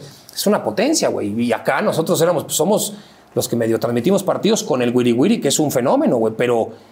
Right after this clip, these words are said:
cuando te tiran la ola encima, eh, ya empezó la presión de, bueno, ¿y los ratings, cabrón? ¿Qué pasó? Eso empezó desde Atenas.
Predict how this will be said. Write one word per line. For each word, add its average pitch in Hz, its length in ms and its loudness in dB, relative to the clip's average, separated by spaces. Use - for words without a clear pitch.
cuando 120 300 -2
te - 100 -2
tiran 180 260 0
la 139 120 0
ola 170 160 2
encima, 156 580 -2
eh, 113 460 -2
ya 123 200 0
empezó 139 380 -2
la 135 100 -2
presión 135 320 0
de, 131 80 2
bueno, 131 180 0
¿y 110 40 -4
los 110 120 -4
ratings, 117 300 -6
cabrón? 131 240 -6
¿Qué 123 80 -12
pasó? 196 260 -8
Eso 156 180 0
empezó 156 280 0
desde 139 200 0
Atenas. 120 500 -4